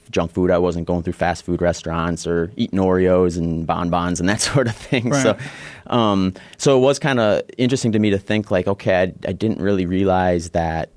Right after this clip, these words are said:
Speaker 1: it was necessarily the nutritional side of things. It, like, it wasn't, it wasn't, like, a big slap in the face in the sense that, oh, I just gotta cut out the junk. 'Cause, like, according to most people, I wasn't eating junk. I was eating
Speaker 2: Right.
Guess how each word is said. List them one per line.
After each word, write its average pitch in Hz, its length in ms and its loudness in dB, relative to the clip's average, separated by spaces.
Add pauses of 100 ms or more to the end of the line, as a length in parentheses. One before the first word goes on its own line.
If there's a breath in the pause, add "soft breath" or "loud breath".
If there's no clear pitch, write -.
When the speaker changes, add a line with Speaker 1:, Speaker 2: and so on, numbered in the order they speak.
(140)
Speaker 1:
it - 160 -2
was 87 160 -2
necessarily 87 1040 -2 (440 soft breath)
the 98 60 0
nutritional 87 800 0 (120)
side 95 280 0
of 92 120 -2
things. 92 500 -2 (100)
It, 80 240 0
like, 107 180 2
it 110 60 2
wasn't, 117 360 0
it 110 100 2
wasn't, 117 240 0
like, 104 140 0
a 95 60 0
big 101 200 -2
slap 98 240 0
in 98 60 -4
the 92 80 -2
face 98 260 0
in 95 40 -2
the 92 60 -2
sense 92 280 -2
that, 87 260 2
oh, 101 140 4
I 95 100 2
just 90 160 -10
gotta 87 180 0
cut - 260 -2
out 90 100 0
the 85 80 -6
junk. 87 440 0
'Cause, 90 220 -2
like, 90 220 0 (880)
according 107 360 0
to 98 60 0
most 98 200 0
people, - 240 -2
I 85 60 2
wasn't 87 260 0
eating 80 200 -4
junk. - 340 -6
I 76 60 0
was 85 160 -4
eating 87 100 2
Speaker 2:
Right. 131 260 0